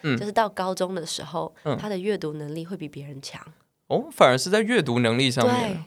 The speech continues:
Speaker 2: 不觉得很惊讶吗？
Speaker 1: 嗯。
Speaker 2: 我读到这个时候，我真的超级无敌兴奋的，因为它是一个，<laughs>就是我们幻想当中，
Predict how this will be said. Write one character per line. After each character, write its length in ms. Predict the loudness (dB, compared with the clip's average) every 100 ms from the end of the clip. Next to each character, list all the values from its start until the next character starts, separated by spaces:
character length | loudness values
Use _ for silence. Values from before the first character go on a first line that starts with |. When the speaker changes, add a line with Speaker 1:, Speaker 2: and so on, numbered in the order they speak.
| _
Speaker 2:
不 140 | -4
觉 100 | 0
得 80 | 0
很 240 | 0 -4
惊 240 | -2 -4 0
讶 260 | 2 2
吗？ 240 | 4 4 6
Speaker 1:
嗯。 260 | 4 4 2 0
Speaker 2:
我 80 | 0
读 140 | 2 6
到 120 | 6
这 120 | 6
个 100 | 2
时 60 | 4
候， 60 |
我 60 | 2
真 140 | 0
的 80 | -4
超 300 | -2 0 0
级 160 | 0 -4
无 120 | -4
敌 160 | -6
兴 220 | -4 -4 0
奋 240 | 0 2
的， 100 | 0
因 120 | 0
为 80 | 4 2 2 -2
它 120 | 2
是 140 | 4 6
一 40 |
个， 300 | 6 6 4 2
<laughs> 120 | -16
就 100 | -4
是 80 | 2 2 0
我 120 | 0
们 160 | 2 2
幻 240 | 2 0
想 220 | 2 -2 -2
当 140 | 0
中， 260 | 2 2